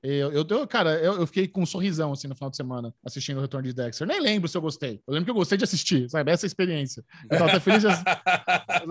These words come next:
Speaker 1: tava até feliz de ter assistido.
Speaker 2: Ah, que
Speaker 1: É
Speaker 2: legal,
Speaker 1: isso.
Speaker 2: Xuxão. Pô,
Speaker 1: Esse foi o
Speaker 2: mas
Speaker 1: meu
Speaker 2: uma coisinha,
Speaker 1: maior
Speaker 2: eu só
Speaker 1: média.
Speaker 2: queria, eu queria falar uma coisinha, só queria agradecer o Bruno,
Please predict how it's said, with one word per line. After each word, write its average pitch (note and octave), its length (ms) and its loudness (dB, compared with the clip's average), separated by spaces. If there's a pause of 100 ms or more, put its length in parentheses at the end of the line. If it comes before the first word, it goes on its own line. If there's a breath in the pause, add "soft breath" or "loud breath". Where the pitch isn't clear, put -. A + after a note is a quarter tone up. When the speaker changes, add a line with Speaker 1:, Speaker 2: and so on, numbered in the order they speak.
(100)
Speaker 1:
tava A3 120 -2
até G#3 160 0
feliz G#3+ 240 4
de F#3+ 60 2
ter A3 80 4
assistido. C#3+ 560 0 (160)
Speaker 2:
Ah, D3 220 6
que G#4 120 4
Speaker 1:
É - 20 8
Speaker 2:
legal, G3 280 8
Speaker 1:
isso. D3+ 40 0
Speaker 2:
Xuxão. A#2 380 -4 (180)
Pô, G#3 200 6
Speaker 1:
Esse A3 180 0
foi A#3 140 2
o - 40 6
Speaker 2:
mas - 100 6
Speaker 1:
meu A3 100 8
Speaker 2:
uma F#3+ 80 6
coisinha, G3+ 240 10
Speaker 1:
maior - 100 8
Speaker 2:
eu - 40 4
só - 80 4
Speaker 1:
média. C#3+ 160 0
Speaker 2:
queria, F#4 220 4 (160)
eu D4 120 -2
queria C#4+ 240 6
falar B3 180 6
uma A#3+ 140 6
coisinha, G3+ 420 4
só A#3 120 2
queria C#4+ 160 4
agradecer B3 1000 2
o G#3+ 120 2
Bruno, E3 680 2